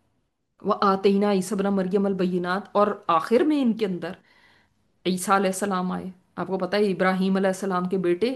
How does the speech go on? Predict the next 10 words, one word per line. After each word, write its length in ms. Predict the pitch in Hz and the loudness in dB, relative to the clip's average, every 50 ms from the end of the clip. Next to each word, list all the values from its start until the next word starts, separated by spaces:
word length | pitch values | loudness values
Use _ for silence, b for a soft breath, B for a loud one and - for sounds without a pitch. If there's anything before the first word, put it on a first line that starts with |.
| - - | -6 -10
इस्माईल 580 | 185 - - 180 165 160 165 180 202 226 247 226 | -10 -6 -4 -4 -2 -2 -2 0 0 0 -2 -2
और 180 | - 196 190 | -4 -6 -8
इसहाक 500 | - - 190 - - 160 165 151 - - | -6 -8 -8 -8 -6 -6 -6 -6 -6 -4
अलैहिमुस्सलाम, 840 | 170 175 175 175 175 170 180 185 - - 180 170 170 160 170 185 180 b b b b b b b b b b b b b b b _ _ _ _ _ _ _ | -4 -2 -2 -2 -4 -6 -6 -8 -8 -8 -8 -8 -8 -8 -10 -10 -14 b b b b b b b b b b b b b b b _ _ _ _ _ _ _
इसहाक 440 | 247 233 - 220 214 226 262 277 - | -4 -2 0 4 6 4 6 6 4
अलैहिस्सलाम 520 | 302 285 277 233 233 247 240 226 214 214 220 | 4 4 4 4 2 0 0 0 0 0 0
के 100 | 226 208 | 0 2
बेटे 220 | 196 190 185 202 | 0 0 0 0
याकूब 440 | 208 190 170 165 - - 190 196 196 | 0 0 0 0 0 -2 -2 -2 -2
अलैहिस्सलाम, 520 | 190 190 165 170 - 190 185 185 180 175 | -2 -4 -6 -6 -8 -10 -8 -8 -8 -10